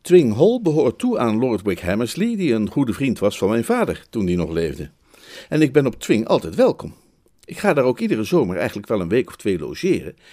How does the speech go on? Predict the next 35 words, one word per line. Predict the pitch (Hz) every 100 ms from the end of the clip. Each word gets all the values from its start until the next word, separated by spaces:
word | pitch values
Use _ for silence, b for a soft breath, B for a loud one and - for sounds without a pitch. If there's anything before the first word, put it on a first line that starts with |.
| b
en | 165
dat | 170 165
was | 143
ik | - - 175
nu | 185 -
ook | 196 -
precies | 117 - 226 -
van | 113
plan | - 220 220 196
voordat | 185 180 185
ik | 170
die | 175
brief | 170 175
las. | 170 151 - - _ _ _ _ _ _ B B B
En | - 277
wat | 240
helemaal | 247 196 302 262
sterk | - 254 -
is, | 262 294
Jeeves, | - 262 349 311 - b b b
mijn | 139 165
neven | 208 190 147 -
Claude | - 254 165 156
en | 143 160
Eustace, | 269 - 277 - - b -
je |
herinnert | 135 220 262 -
je |
nog | 196 156
wel | 190 240
mijn | 226 208 196
neven | 175 208 196 196
Claude | - 208 202 202
en |
Eustace? | 202 196 - 302 -